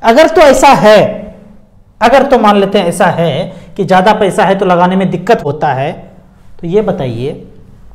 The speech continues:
एसबीआई स्मॉल के पास चौदह हज़ार करोड़ है और सबसे ज़्यादा पैसा हमेशा रहता था, निपॉन के पास बाईस हज़ार करोड़ है, हमेशा ज़्यादा रहता था। अगर तो इसको दिक्कत होता था,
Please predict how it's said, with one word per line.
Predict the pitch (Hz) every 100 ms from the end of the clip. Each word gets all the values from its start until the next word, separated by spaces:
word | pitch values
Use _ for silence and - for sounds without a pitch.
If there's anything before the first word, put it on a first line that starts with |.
| - - - - - -
एसबीआई | 185 180 185 190 233 247
स्मॉल | 190 175
के | 170 165
पास | 135 135 160 - - _ _ _ _
चौदह | - 185 185
हज़ार | 226 190 165
करोड़ | 165 147 139
है | 123 156 - - - _ -
और |
सबसे | 185 196 190 262
ज़्यादा | 196 170 190
पैसा | 190 180
हमेशा | 165 160 160 208
रहता | 160 127
था, | 123 131 165 - - -
निपॉन | 175 196 226 247
के | 202
पास | 180 196 190
बाईस | 139 127 208 247
हज़ार | 196 165
करोड़ | 160 156 143
है, | 165 196 - -
हमेशा | 165 180 175 254
ज़्यादा | 214 170
रहता | 160 147 143
था। | 127 135 170 - - -
अगर | 208 269
तो | 269 277
इसको | 247 277
दिक्कत | 190 190 - 196
होता | 156 160 190
था, | - -